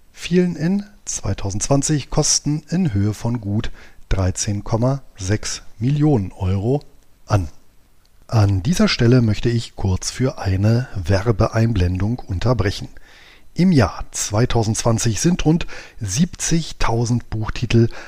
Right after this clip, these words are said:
auf dem deutschen Markt neu erschienen. Siebzigtausend, das sind gut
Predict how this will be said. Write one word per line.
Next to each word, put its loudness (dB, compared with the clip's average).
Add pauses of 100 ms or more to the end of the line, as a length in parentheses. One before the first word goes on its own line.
(140)
auf -4
dem 0
deutschen -2
Markt -2 (180)
neu 0 (240)
erschienen. 0 (320)
Siebzigtausend, 4 (340)
das 2
sind 0
gut 0